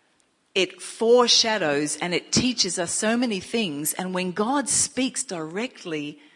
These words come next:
in a season and says, "I'm leading your hearts to repentance," 'cause only he knows what's in our hearts and what he wants to bring us into,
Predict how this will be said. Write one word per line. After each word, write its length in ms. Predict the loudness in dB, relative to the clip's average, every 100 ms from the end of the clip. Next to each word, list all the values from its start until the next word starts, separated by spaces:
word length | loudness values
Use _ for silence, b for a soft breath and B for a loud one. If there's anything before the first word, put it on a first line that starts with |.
| B B B -2
in 120 | 2
a 80 | 2
season 840 | 2 2 0 -2 -4 -6 -8 -14 B B B B B B B
and 180 | -6 -4
says, 200 | -2 0
"I'm 160 | -2 -2
leading 300 | -2 -2 -4
your 120 | -4
hearts 360 | -6 -4 -4 -4
to 100 | -6
repentance," 500 | -6 -6 -6 -6 -6
'cause 140 | -2
only 200 | -2 -2
he 200 | -2 -4
knows 320 | -4 -4 -6 -6
what's 220 | -8 -8
in 120 | -8
our 120 | -8
hearts 560 | -10 -10 -12 -12 -14 -14 b b b b b
and 160 | 0 2
what 140 | 2
he 100 | 0
wants 360 | -2 -4 -4 -8
to 100 | -8
bring 380 | -8 -4 -4 -4
us 240 | -4 -6
into, 540 | -4 -4 -2 -4 -6